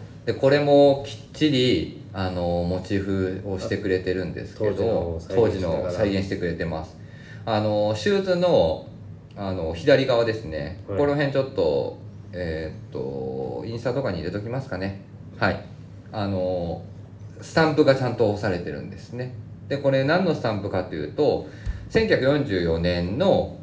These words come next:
Speaker 1: えーっと、ヴィンテージシューズを、えーっと、本国スペリー側が手に入れてくれまして、
Speaker 2: はい、はい、はい。
Speaker 1: それをベースに、今回は木型、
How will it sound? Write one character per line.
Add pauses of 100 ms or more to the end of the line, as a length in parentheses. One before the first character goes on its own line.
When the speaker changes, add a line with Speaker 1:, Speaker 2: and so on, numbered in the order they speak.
(120)
Speaker 1:
え
ー
っ
と、
ヴ
ィ
ン
テ
ー
ジ
シ
ュ
ー
ズ
を、 (400)
え
ー
っ
と、
本
国
ス
ペ
リ
ー
側
が
手
に
入
れ
て
く
れ
ま
し
て、
Speaker 2:
は
い、
は
い、
は
い。 (100)
Speaker 1:
そ
れ
を
ベ
ー
ス
に、 (460)
今
回
は (960)
木
型、